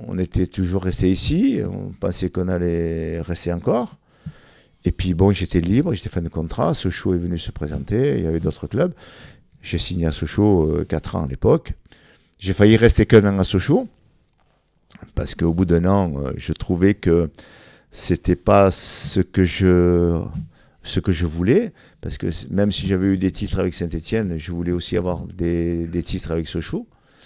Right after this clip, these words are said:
Il y avait un très bon centre de formation, donc, euh, c'est vrai qu'au bout d'un an, euh, euh, j'ai dit ce que je pensais. Euh, à l'époque, euh,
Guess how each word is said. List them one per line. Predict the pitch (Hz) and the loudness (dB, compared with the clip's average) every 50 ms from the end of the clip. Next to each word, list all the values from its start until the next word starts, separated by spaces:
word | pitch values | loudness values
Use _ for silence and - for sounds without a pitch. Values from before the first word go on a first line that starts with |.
| - - - - - - _ _ _ _ _ _ - - - | -20 -20 -20 -20 -20 -20 _ _ _ _ _ _ -20 -14 -8
Il | - - | -4 0
y | |
avait | 78 82 87 | 2 4 4
un | 90 90 | 4 4
très | 85 - - 95 90 | 4 2 2 2 2
bon | 95 92 | 2 2
centre | - 95 92 90 | 2 2 2 4
de | 90 87 | 2 0
formation, | - 87 82 82 80 80 - - 123 147 160 139 | 0 0 -2 0 -2 -2 0 0 0 0 0 0
donc, | 101 90 90 90 85 - - | 0 0 0 0 -2 -4 -4
euh, | 87 85 85 | -2 -2 -2
c'est | 82 - - | -2 -2 -2
vrai | 87 92 92 | -2 -2 -2
qu'au | - - | -4 -4
bout | 87 90 92 | -2 -2 2
d'un | 87 87 87 92 | 2 2 2 2
an, | 98 101 101 95 85 80 | 2 2 0 0 -2 -2
euh, | 78 78 78 78 76 80 82 82 87 82 80 82 - - - - - - - - - - - - - - - - - - - - - - - - - - - - - - | -2 -2 -2 -2 -2 -4 -4 -4 -4 -6 -6 -8 -8 -10 -10 -10 -10 -10 -12 -12 -8 -8 -6 -8 -8 -10 -16 -20 -20 -20 -20 -20 -20 -20 -20 -20 -20 -20 -20 -16 -14 -12
euh, | - - - - - - - - - - - 101 | -10 -10 -10 -10 -12 -14 -14 -16 -16 -16 -14 -14
j'ai | - - - 78 78 | -10 -4 -4 -2 0
dit | 80 87 90 | 0 0 -2
ce | - - - | -2 -2 -2
que | - 82 | -2 0
je | 73 85 | 0 0
pensais. | 82 - 85 82 78 - 120 139 202 269 - - _ _ _ _ _ - - - - - - - - - - - - | 2 2 2 2 2 2 4 4 4 2 -2 -10 _ _ _ _ _ -20 -20 -20 -20 -20 -20 -20 -20 -20 -18 -20 -18
Euh, | - - - - - - | -18 -16 -16 -16 -12 -6
à | - 82 82 | -2 0 0
l'époque, | 87 - - 107 107 101 - - | 2 6 8 8 8 6 4 0
euh, | - 82 82 76 73 73 | -2 0 0 0 -2 -4